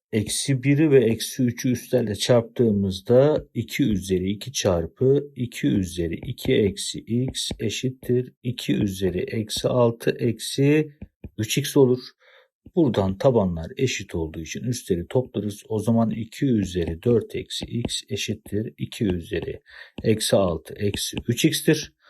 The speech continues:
Artık tabanlar eşit olduğu için üstleri birbirine eşitleyebilirim. O zaman dört eksi x eşittir eksi altı eksi üç x olur.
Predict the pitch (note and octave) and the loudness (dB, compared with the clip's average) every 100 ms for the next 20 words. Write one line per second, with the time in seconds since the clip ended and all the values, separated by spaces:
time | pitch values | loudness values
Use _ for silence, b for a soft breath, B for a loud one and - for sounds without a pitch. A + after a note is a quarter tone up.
0 | b b - G#2+ - - - B2 G#2 F#2+ | b b -2 -2 -4 -18 0 4 4 4
1 | E2+ D#2+ A2+ - - F#2 E2 D#2+ - E2 | 0 -2 0 -2 -4 -4 -4 -6 -6 -6
2 | - - F2 E2+ G#2+ G2+ F2 G2+ - - | -6 -4 -4 0 0 0 -2 -2 -4 2
3 | B2+ C3 C3 B2+ A#2+ A#2 A#2+ G#2+ G2 A#2+ | 4 4 2 2 -2 -2 0 2 4 4
4 | C#3 C#3 B B B - - A#2+ B2 G#2+ | 2 0 B B B -16 0 0 2 0
5 | G2 - F#2+ G#2 A#2+ - - A2 - - | -2 -4 -4 -4 -4 -8 -8 -8 -8 -12
6 | - A2 B2 A#2+ - - B2 A#2+ A2 - | -8 -6 -4 -4 -4 -4 -2 -4 -6 -4
7 | B2 - - - A#2+ - D3+ - E3 E3+ | -4 -4 -8 -4 -4 -2 -2 4 4 4